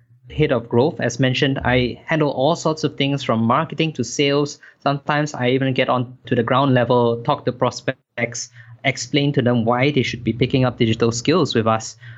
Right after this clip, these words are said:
We are a coding school based out of Southeast Asia. We're located in Kuala Lumpur in Malaysia. Great country to come and travel to. Our mandate here is basically we wanna empower a million individuals with tech skills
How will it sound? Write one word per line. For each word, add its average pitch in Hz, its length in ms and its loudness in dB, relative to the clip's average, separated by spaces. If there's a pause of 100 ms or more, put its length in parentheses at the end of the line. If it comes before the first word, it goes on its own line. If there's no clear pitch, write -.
(120)
We 127 140 2
are 123 80 4
a 117 100 -2
coding 160 400 0
school 139 460 0
based 135 340 0
out 131 120 2
of 107 100 0
Southeast 127 420 0
Asia. 135 400 2
We're 123 140 2
located 131 500 0
in 113 340 -4 (120)
Kuala 127 200 2
Lumpur 123 460 0
in 120 140 -2
Malaysia. 117 480 0 (340)
Great 147 360 0
country 131 320 0
to 113 520 -2
come 127 160 -4
and 113 100 -2
travel 117 300 0
to. 180 260 -2 (520)
Our 131 160 2
mandate 131 440 2
here 120 180 2
is 117 140 0
basically 123 380 -2
we 117 120 4
wanna 127 240 2
empower 120 560 0
a 113 100 0
million 113 360 -2
individuals 113 720 0
with - 180 -4
tech 208 220 -2
skills 113 500 0